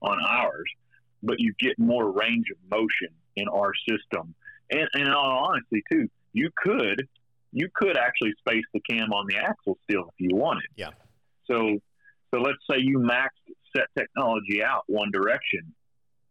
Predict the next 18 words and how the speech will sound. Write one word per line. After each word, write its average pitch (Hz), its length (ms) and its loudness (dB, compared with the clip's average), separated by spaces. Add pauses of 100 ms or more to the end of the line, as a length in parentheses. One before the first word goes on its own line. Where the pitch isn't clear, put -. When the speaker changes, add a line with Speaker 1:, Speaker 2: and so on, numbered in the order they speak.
(300)
Speaker 1:
If 107 180 -2
you 110 160 4
wanted 127 320 0 (120)
to, 92 180 0 (420)
you 127 180 2
could 147 180 2
actually 117 320 0
go 101 140 0
to 98 60 2
a 87 60 0
bow 95 280 -2
press 92 300 -2 (640)
and 98 120 -4
you 107 160 -2
could, 104 140 -2 (260)
um, 87 520 -2 (1900)
go 113 220 2
ahead 107 380 0